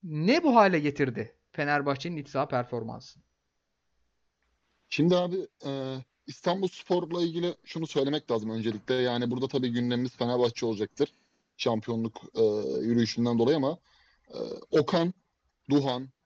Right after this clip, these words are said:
Speaker 2: Muammer, işte Kerem,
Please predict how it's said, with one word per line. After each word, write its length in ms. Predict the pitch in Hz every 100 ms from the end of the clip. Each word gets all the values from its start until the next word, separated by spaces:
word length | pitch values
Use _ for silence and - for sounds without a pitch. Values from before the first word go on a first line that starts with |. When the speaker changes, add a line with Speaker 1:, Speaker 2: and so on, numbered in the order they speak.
| _ _ _ _
Speaker 2:
Muammer, 600 | 131 135 131 120 127 - _ _ _ _ _ -
işte 340 | - 120 110 -
Kerem, 460 | - 139 131 123 139